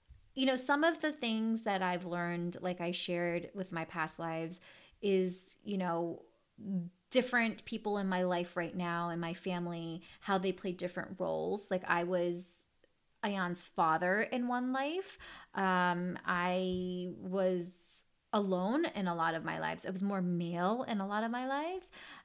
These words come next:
Um, you will understand, like, if you're having struggles with something, uh, now I basically can meditate on and be like, "Okay, is there something from my past life that I need to know and be aware of?" So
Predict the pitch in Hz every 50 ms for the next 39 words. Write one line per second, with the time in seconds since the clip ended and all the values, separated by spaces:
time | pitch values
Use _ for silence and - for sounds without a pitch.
0 | _ - - - 202 202 196 190 185 180 175 180 180 175 175 - - 190 196 208
1 | 208 208 202 202 196 190 196 196 214 208 - 208 208 214 214 214 - - - 196
2 | 190 185 190 196 190 185 185 185 - 202 208 220 233 226 220 220 202 202 196 185
3 | - - - - - - - - 190 185 185 185 208 214 214 233 233 226 - 240
4 | 240 226 - 240 240 247 247 254 254 - - - - - _ _ _ _ - _
5 | - - 196 196 180 175 170 165 165 165 156 139 - 180 185 - - - 185 196
6 | 185 190 247 294 285 175 185 196 - - - 190 185 185 196 196 196 - 220 208
7 | - 208 196 196 208 202 185 175 175 185 233 247 240 233 208 180 175 175 180 175
8 | 180 170 175 - 220 208 208 202 180 180 196 208 208 - 233 226 - 233 226 -
9 | 226 208 196 196 226 - 175 180 - 180 180 180 - 175 175 175 180 180 180 185
10 | 185 185 - 196 185 170 170 165 165 160 170 214 208 - - - - - - -
11 | 202 202 202 185 208 190 185 180 170 165 170 160 160 151 - - - - - -
12 | - - - - - - - _ - - - 233 220 220 208 -